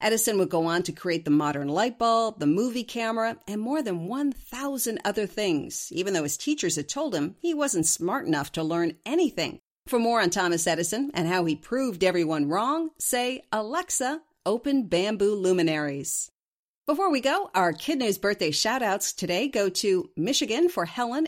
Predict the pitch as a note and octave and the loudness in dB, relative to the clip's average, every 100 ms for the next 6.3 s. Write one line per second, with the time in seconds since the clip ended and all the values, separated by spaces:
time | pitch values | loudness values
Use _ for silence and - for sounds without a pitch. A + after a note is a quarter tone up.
0 | - E3 D#3+ F3 E3 D#3+ C#3 E3+ A3+ - | 0 -2 2 2 2 2 2 0 -2 -4
1 | - F3 F3 F3 - E4+ C4 E3+ F3 E3 | -4 -2 -2 -4 -6 -2 0 0 0 2
2 | D3+ - A3 F#3 D3 E3 - _ C4+ C4+ | 0 0 0 0 0 -4 -12 _ 2 4
3 | A#3 G3 E3+ F3+ E3 E3 A#3 A3 F3 D#3+ | 4 4 2 0 0 2 2 2 2 2
4 | E3 D3+ - A3 B3+ C#4 - F3+ F3 D#3+ | 0 -2 -2 -2 -2 -6 -4 0 0 0
5 | C4 C4+ F3 - E3 D3 - G#3+ - G3+ | -2 0 -2 -2 -2 -4 -4 -4 -2 0
6 | E3 C#3 - | 0 -2 -6